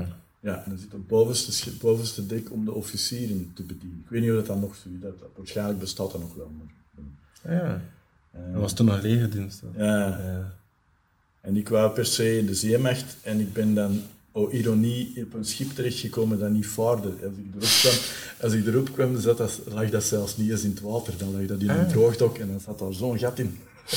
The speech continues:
Speaker 1: <laughs> Want ze waren in Denemarken tegen een rots gevaren.
Speaker 2: Ah.
Speaker 1: En, eh, ja, dan ben ik erop gekomen en heb ik er eigenlijk, ja, een milicien, wachtjes gelopen en een privéslaafje geweest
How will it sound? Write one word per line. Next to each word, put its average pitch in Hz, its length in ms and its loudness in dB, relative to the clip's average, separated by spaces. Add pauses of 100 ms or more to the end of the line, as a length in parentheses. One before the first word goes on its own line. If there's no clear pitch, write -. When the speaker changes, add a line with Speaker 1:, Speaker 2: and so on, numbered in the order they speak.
(280)
Speaker 1:
<laughs> - 720 -8
Want 113 180 -2
ze 120 140 0
waren 113 300 4
in 120 180 -2
Denemarken 117 640 2
tegen 113 280 0
een 104 80 4
rots 123 260 4
gevaren. 95 680 -2 (460)
Speaker 2:
Ah. 185 280 -2 (180)
Speaker 1:
En, 98 220 -4 (340)
eh, 101 80 -10
ja, 92 80 -8 (200)
dan 101 120 -6
ben 104 140 2
ik 101 140 2
erop 98 180 0
gekomen 107 440 -2
en 98 80 0
heb 95 120 -6
ik 95 80 -8
er 92 100 -4
eigenlijk, 90 320 -4
ja, 90 120 -6 (200)
een 98 80 -4 (100)
milicien, 95 580 -4 (140)
wachtjes 92 460 -6
gelopen 95 480 -4
en 92 120 -8
een 90 100 -12 (100)
privéslaafje 92 840 -4
geweest 92 300 -12